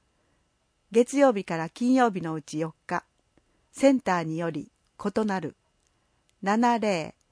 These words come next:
一三五五。東浦、東浦事務所西庁舎一階、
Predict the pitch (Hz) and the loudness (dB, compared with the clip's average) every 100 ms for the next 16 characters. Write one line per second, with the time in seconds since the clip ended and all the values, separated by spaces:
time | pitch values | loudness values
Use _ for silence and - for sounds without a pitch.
0 | _ _ - 208 247 240 240 202 147 175 | _ _ -8 -6 -4 -2 -2 -2 -4 -4
1 | 175 175 165 156 - - _ _ _ _ | -4 -4 -4 -4 -6 -16 _ _ _ _
2 | _ _ _ _ _ _ _ _ _ _ | _ _ _ _ _ _ _ _ _ _
3 | _ 233 277 285 285 190 151 - _ _ | _ 0 0 2 -2 -2 -4 -8 _ _
4 | _ _ _ _ _ _ _ _ 240 277 | _ _ _ _ _ _ _ _ 2 2
5 | 302 277 254 247 240 233 226 175 - - | 2 0 0 0 0 -2 -2 -4 -4 -10
6 | _ _ - 226 - 269 - 233 208 151 | _ _ -2 0 0 -2 0 0 0 -6
7 | 165 165 _ - 185 175 | -8 -10 _ -6 -4 -6